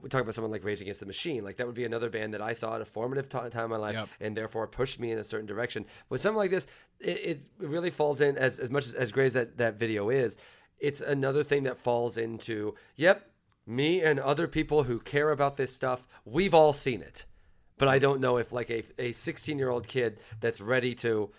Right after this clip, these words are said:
Speaker 1: to, uh, to be involved and, and hit into this stuff, I, I don't know if he's seen it or if, if that's even in his worldview. He, he's, he's,
Speaker 2: Yeah.
Speaker 1: he's still on, uh, much more, I guess, mainstream ideas.
Speaker 2: Yeah, right.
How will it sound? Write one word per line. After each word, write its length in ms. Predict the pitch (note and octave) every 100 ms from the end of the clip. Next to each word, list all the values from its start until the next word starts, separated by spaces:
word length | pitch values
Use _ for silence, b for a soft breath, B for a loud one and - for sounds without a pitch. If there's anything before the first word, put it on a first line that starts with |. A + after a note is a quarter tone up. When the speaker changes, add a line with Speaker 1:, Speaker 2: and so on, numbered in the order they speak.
| b
Speaker 1:
to, 260 | - A2+ G#2+
uh, 200 | G#2 G2
to 120 | -
be 300 | G2+ A#2+ A#2+
involved 580 | A2+ A2 G#2+ C3 C3 A#2+
and, 300 | A#2 G#2+ G#2+
and 160 | - G#2
hit 160 | B2
into 120 | B2 G#2
this 100 | G2
stuff, 220 | G#2 F#2+ B B -
I, 280 | A#2+ B2
I 20 | B2
don't 100 | A2
know 80 |
if 120 | G2+ A2
he's 180 | G#2+
seen 180 | - G#2+
it 60 | G2+
or 140 | G2+
if, 40 | G2+ B -
if 100 | -
that's 240 | A#2 -
even 160 | G2+ F#2+
in 100 | F2+
his 140 | E2
worldview. 420 | E2 E2 D2 D2+
He, 120 | G2
he's, 260 | - A2+ A2
he's, 100 | A2
Speaker 2:
Yeah. 160 | F#2+ F2+
Speaker 1:
he's 220 | C#3 C3+
still 380 | - D3 B2+ - B _ - -
on, 280 | G#2 G2
uh, 200 | G2 F#2+ F#2+
much 400 | A2+ B2+ B2+ B2
more, 160 | A2+
I 80 | G#2+
guess, 180 | G#2 G2+
mainstream 560 | G#2 G2+ F#2 - F#2
ideas. 440 | E2+ E2 C#2+ - -
Speaker 2:
Yeah, 160 | F#2+ F2+
right. 260 | F2+ E2+